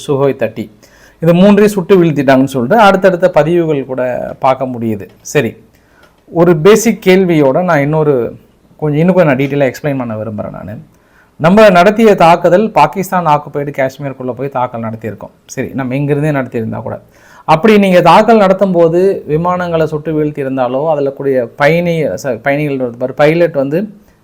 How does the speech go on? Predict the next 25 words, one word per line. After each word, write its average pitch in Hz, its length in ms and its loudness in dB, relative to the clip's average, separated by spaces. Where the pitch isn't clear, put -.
எஜெக்ட் 160 320 2
ஆகி 165 180 4
கண்டிப்பா 151 340 0
இறங்கியிருப்பார். 139 580 2
அப்போ - 240 -6
உங்க 160 360 0
பகுதியில 175 260 -2
வந்திருப்பாரு. 147 680 -2
அதை 135 240 -2
நீங்க 131 180 -2
பிடிச்சு 180 280 -2
வச்சிருந்தா 156 760 0
இந்நேரம் 143 320 -2
நீங்க 143 180 -4
ஃபோட்டோ 151 320 -6
எடுக்காம 127 460 -4
இருந்திருப்பீங்களா, 117 640 -8
இல்ல 160 120 -8
கொடுக்காம 135 500 -6
இருந்திருப்பீங்களா? 110 560 -12
அதாவது, 135 360 2
அவர் 151 140 0
உயிரோடு 139 560 2
என்கிட்ட 123 340 -6
மாட்டிக்கிட்டாரு, 143 640 -2